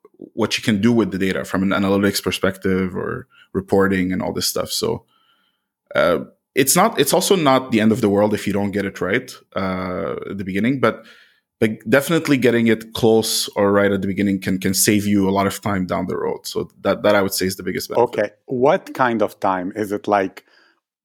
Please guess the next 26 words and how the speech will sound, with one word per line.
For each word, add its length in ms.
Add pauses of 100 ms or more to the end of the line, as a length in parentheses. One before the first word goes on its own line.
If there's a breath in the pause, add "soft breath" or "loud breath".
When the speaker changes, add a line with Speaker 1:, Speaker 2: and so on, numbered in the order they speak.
Speaker 2:
in 180
coding, 500
you 100
call 280
it 160
debugging 680
time, 540
or 220
is 180
it 180
rebuilding 760
time, 540
or 360 (260 loud breath)
what 540 (480)
time 400
would 240
be 120
saved 540
by 180
this? 500 (960 loud breath)
Speaker 1:
So 600
y-, 180
yes, 540
uh, 200
decoding 640
and 300